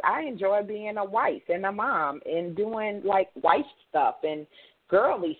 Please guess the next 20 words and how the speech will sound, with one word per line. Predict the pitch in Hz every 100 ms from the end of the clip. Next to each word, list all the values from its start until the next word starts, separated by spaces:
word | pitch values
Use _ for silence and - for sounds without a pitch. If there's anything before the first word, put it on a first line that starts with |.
| -
stuff, | 151 120 82 - _ - -
you | 185 247
know, | 214 214 226
but | 208
it's | 202 208
like | 196 185
this | 180 170 -
image, | 175 190 190 185 - - - -
the |
image, | 185 196 208 196 160
the | 180
wrong | 175 185 180
image | 185 180 170 170
is | 160 -
coming | 170 160 165
to | 165
my | 151
head | 156 226 269 170
because | 160 165 175 160
I'm, | 147 175 247 233